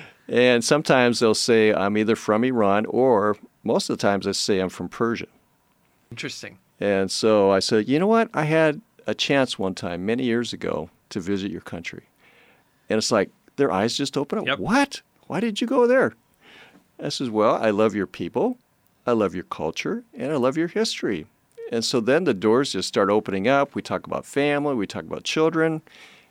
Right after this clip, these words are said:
Speaker 1: and it's truly amazing to see how open they are.
Speaker 2: Do you use the word adopt with them? Do you say, "I've, I've adopted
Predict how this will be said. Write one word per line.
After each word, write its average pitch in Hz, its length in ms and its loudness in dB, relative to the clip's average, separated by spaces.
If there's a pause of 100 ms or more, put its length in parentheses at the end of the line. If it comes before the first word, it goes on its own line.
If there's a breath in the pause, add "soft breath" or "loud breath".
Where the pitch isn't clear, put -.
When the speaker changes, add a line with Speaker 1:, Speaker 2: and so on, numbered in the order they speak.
Speaker 1:
and - 160 -6
it's 107 140 -2
truly 127 320 0
amazing 104 440 2
to 87 60 -12
see 95 480 -2
how 98 300 -2
open 95 340 0
they 82 140 -8
are. - 220 -14 (220)
Speaker 2:
Do 135 120 -8
you 190 260 -8
use 180 340 -6
the 180 80 -6
word 156 200 -4
adopt 131 540 -2
with 160 160 -10
them? 165 260 -6
Do 156 80 -2
you 147 140 -2
say, 156 280 2
"I've, 156 200 4 (160)
I've 135 220 -4
adopted 143 680 -2